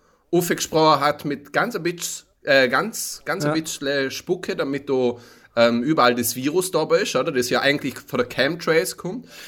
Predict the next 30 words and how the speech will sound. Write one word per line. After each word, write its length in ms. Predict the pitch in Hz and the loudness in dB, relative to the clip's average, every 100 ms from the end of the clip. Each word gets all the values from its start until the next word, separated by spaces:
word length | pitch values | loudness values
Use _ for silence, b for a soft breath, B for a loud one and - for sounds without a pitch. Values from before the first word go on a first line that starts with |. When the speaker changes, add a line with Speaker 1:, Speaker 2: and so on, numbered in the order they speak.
| B - | B 0
Speaker 1:
Ähm, 400 | 143 151 151 135 B | 4 4 2 -4 B
kannst 300 | - 175 247 | -2 0 2
du 20 | 190 | 0
auf 80 | |
jeden 260 | 175 196 214 | 4 2 2
Fall 440 | 190 165 165 165 | 2 4 4 0
zweihundertfünfzig 640 | - 175 196 185 170 175 156 | -4 0 2 0 -2 -2 2
Euro 220 | 143 190 | 2 2
zahlen 260 | - 180 185 | 0 0 0
und 100 | 170 | -2
dann 120 | 165 | -4
kannst 280 | 165 165 - | -2 -4 -4
du 120 | 180 - | -6 2
auch 200 | 185 370 | 2 2
zu 160 | - 185 | 0 2
dem 180 | 185 | 2
Schrein 360 | 170 160 180 226 | 2 0 0 2
angehen 600 | - 214 185 123 117 185 b b b | 2 2 2 2 4 2 b b b
und 220 | - 151 175 | -2 2 6
den 180 | 175 | 6
auch 120 | 175 165 | 6 4
berühren, 580 | 151 143 226 196 185 143 | 4 4 2 4 2 2
wo 120 | 151 | -2
der, 400 | 151 151 143 - - _ | 2 4 2 -2 -14 _
ähm, 360 | - 131 131 127 | 0 2 2 0
Sebi 300 | 120 165 196 | 0 0 -2
Kurz, 580 | 170 165 185 - - - | -2 -2 -2 -6 -10 -2
ähm, 360 | 139 135 135 135 | 2 2 2 -4
Speaker 2:
Ja. 120 | 151 - - _ b b b _ | -8 -10 -20 _ b b b _
Speaker 1:
Uffe 440 | 180 - 131 101 | -4 0 0 0